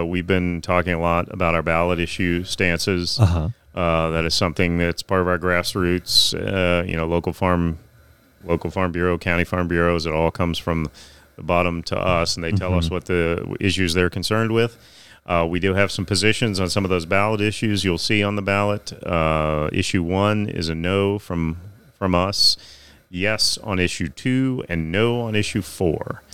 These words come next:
Speaker 2: And how do we get there?
Speaker 1: Yeah, well,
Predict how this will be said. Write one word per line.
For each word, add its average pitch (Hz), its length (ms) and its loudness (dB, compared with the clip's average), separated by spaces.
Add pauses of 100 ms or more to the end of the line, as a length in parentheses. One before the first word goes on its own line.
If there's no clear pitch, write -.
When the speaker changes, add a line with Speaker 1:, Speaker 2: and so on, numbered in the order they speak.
Speaker 2:
And 92 140 -2
how 104 180 -2
do 107 80 2
we 101 140 0
get 92 240 -2
there? 78 360 -4 (480)
Speaker 1:
Yeah, 92 200 2
well, 92 280 0